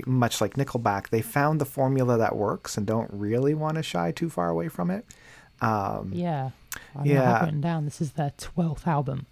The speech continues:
Speaker 1: It is their
Speaker 2: So
Speaker 1: twelfth
Speaker 2: they're,
Speaker 1: album,
Speaker 2: they're not,
Speaker 1: yeah.
Speaker 2: they're not new to this. <laughs>
Speaker 1: No, no, they know what works. Um,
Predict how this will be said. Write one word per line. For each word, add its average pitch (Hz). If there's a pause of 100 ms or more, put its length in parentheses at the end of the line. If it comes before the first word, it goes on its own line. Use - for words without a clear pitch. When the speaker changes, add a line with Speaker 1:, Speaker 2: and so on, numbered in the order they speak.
Speaker 1:
It 143
is 143
their 160
Speaker 2:
So 160
Speaker 1:
twelfth 156
Speaker 2:
they're, 147
Speaker 1:
album, 151
Speaker 2:
they're 170
not, 156
Speaker 1:
yeah. 131
Speaker 2:
they're 160
not 208
new 190
to -
this. -
<laughs> -
Speaker 1:
No, 151
no, 147
they 156
know 220
what 208
works. - (400)
Um, 117